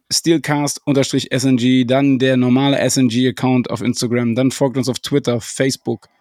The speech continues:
Wir sind auf YouTube vertreten, auf Twitch, die Internetseite Pittsburgh Steelers D E. Da gibt's viele Berichte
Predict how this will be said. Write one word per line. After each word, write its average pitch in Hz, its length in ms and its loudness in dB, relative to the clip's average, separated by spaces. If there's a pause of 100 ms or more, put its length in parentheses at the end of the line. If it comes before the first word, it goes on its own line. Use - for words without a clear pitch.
(280)
Wir 117 80 -2
sind 135 120 2
auf 117 100 -2
YouTube 143 380 -2
vertreten, - 380 -8
auf - 200 -6
Twitch, - 460 -2 (280)
die 117 180 -4 (100)
Internetseite 135 640 0
Pittsburgh - 760 -4
Steelers 131 760 0
D 123 440 0
E. 135 360 2 (200)
Da 123 120 -2
gibt's 113 260 -6
viele 139 260 0
Berichte 127 640 0